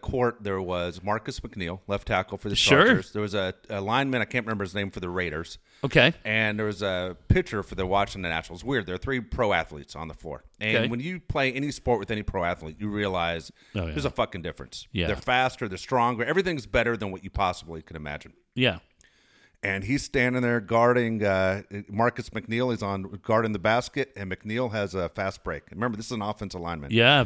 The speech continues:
Speaker 2: big dude.
Speaker 1: And Josh is, is tall. Josh isn't big, but he's tall. Josh, uh, at the time, six five, six six. Marcus McNeil jumped up.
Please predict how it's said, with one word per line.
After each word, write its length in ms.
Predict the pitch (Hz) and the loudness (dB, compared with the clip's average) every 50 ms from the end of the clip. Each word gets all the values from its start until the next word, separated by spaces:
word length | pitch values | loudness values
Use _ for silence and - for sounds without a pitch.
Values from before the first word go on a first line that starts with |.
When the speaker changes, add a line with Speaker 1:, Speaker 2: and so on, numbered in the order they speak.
| 92 - | 2 2
Speaker 2:
big 160 | - 123 117 | 2 2 4
dude. 300 | 110 120 127 127 98 - | 6 6 6 6 4 2
Speaker 1:
And 100 | - 101 | -6 -4
Josh 340 | - 131 135 160 175 - - | 0 2 4 4 2 2 0
is, 200 | 139 110 95 110 - - | -4 -4 -4 -6 -8 -12
is 80 | 101 | -8
tall. 300 | - - 127 110 90 82 | -2 2 4 4 4 4
Josh 300 | 76 - 131 143 143 - | 2 2 2 2 2 2
isn't 200 | 135 104 113 104 | -2 -8 -6 -2
big, 180 | 95 131 113 90 | 0 0 0 0
but 100 | 85 90 | -2 -6
he's 120 | 92 - | -8 -6
tall. 320 | - - 107 76 64 - - - | -2 0 0 0 -2 -4 -8 -4
Josh, 360 | - 107 107 113 110 - 120 | -2 0 0 0 0 -2 -2
uh, 20 | |
at 240 | 107 92 98 98 - | -4 -2 -4 -6 -10
the 60 | 98 | -6
time, 320 | - - 113 101 92 92 - | -4 -2 -2 -2 -2 -4 -6
six 200 | - 113 - - | -8 -10 -8 -4
five, 280 | - 101 95 95 90 | -2 0 0 0 -2
six 240 | - - 101 - - | -4 -10 -10 -10 -8
six. 280 | - 104 98 - - - - | -6 -6 -6 -6 -10 -14 -8
Marcus 380 | 98 107 127 156 - 170 151 | -4 -2 -2 -2 -2 -6 -14
McNeil 360 | - 139 131 123 117 107 101 82 | -12 -10 -8 -8 -6 -8 -8 -6
jumped 320 | - 107 110 120 113 - | -4 -4 -4 -2 -2 -2
up. 340 | 104 92 90 85 - _ _ | 0 0 0 0 -2 _ _